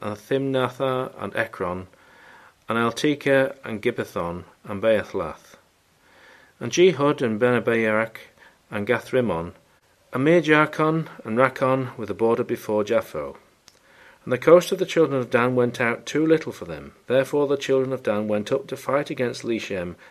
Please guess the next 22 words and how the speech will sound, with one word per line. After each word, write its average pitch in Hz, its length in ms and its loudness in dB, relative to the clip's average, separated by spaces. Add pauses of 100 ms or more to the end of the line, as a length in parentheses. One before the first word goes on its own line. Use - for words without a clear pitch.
and 104 160 -6
took - 260 -4
it, - 220 -10 (340)
and - 100 -14
smote 143 360 2
it 160 60 0
with 135 100 -4
the 123 100 4
edge 135 160 2
of 175 100 -2
the 160 80 -2
sword, 101 360 -2
and 101 120 -6
possessed 120 460 -2
it, - 240 -14 (480)
and 107 140 -8
dwelt 139 300 8
therein, 120 420 2
and 104 120 -4
called 131 300 4
Leshem 107 540 0
Dan, 123 400 -2